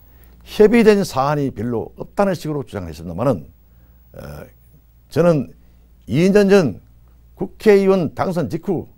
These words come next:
기획재정부, 국토부, 울산시 등 관련 부처와 협의를 계속하여 왔습니다. 그리고 작년 예산결산 특별위원회 위원으로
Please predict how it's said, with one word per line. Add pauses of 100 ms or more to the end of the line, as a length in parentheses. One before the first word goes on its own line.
(960)
기획재정부, (400)
국토부, (600)
울산시
등 (580)
관련
부처와
협의를 (220)
계속하여
왔습니다. (840)
그리고 (480)
작년
예산결산
특별위원회
위원으로